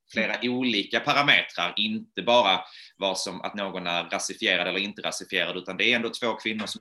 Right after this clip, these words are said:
Speaker 1: är nominerade till bästa regi.
Speaker 2: Ja.
Speaker 1: Eh, det, det, och då igen Chloe Zhao och Emerald Fennell för Promising Young Woman. Ska vi gå vidare och prata kanske lite snabbt,
Speaker 2: Ja.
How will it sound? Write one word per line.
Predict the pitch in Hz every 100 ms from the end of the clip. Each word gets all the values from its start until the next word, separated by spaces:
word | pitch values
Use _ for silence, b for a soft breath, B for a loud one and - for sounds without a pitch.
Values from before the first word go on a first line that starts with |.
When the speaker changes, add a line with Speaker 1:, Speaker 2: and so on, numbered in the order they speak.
| -
Speaker 1:
är |
nominerade | 110 107 104 104
till | -
bästa | 104 - 87
regi. | 90 - 160 156 147 143 147 B B B
Speaker 2:
Ja. | 262 -
Speaker 1:
Eh, | 110 110 107 101
det, | 95 71 - - _ -
det, | 107
och | 107
då | 101 95 95 - _ _
igen | 104 107 101 104 -
Chloe | 107 104
Zhao | - 98 92 92 -
och | 95 92 - - -
Emerald | 98 98 95 90 - -
Fennell | 101 90 90
för | - 90
Promising | 101 92 90 92 92
Young | 90
Woman. | 92 95 73 -
Ska | - 143
vi | 147 151 151 -
gå | 117 - 120 160
vidare | 180 185 135 123
och |
prata | - 180 -
kanske | 190 160 165 160
lite | - 131 160 170 - -
snabbt, | - 175
Speaker 2:
Ja. | -